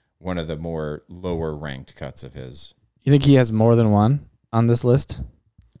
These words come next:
Speaker 1: I thought that, I thought that there were, I thought that there was a spoiler.
Speaker 2: Maybe there was.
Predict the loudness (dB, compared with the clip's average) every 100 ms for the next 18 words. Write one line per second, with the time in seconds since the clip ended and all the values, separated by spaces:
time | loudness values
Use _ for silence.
0 | -14 -4 -2 -2 -4 -8 -6 -6 -4 -2
1 | -2 -2 -6 -4 -4 -4 -4 -4 -4 -2
2 | -2 -2 -6 -4 -4 -4 -6 -8 -8 -6
3 | -2 -2 -2 -4 -4 -10 _ _ _ _
4 | _ _ _ _ -4 0 2 2 -2 -6
5 | -10